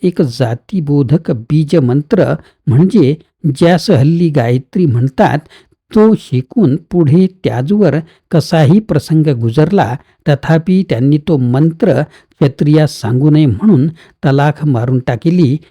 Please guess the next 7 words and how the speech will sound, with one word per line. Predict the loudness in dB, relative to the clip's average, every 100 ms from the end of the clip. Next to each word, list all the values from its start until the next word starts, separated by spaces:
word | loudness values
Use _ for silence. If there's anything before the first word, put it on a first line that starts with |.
| _
यावरून | -2 2 2 2 0 -2 -6 _ -4
भटलोक | -2 0 2 2 0 -4 -6 -6
आपापल्या | -8 -2 -2 0 -2 -2
परिवारातील | -4 -4 -2 0 0 0 -4 -4 -4 -4 -4
एकमेकास | -6 -2 -2 -2 -2 -2 -4 -10 -20 -2
एकमेक | 0 0 0 0 0 -2
सहज | -4 -2 0 0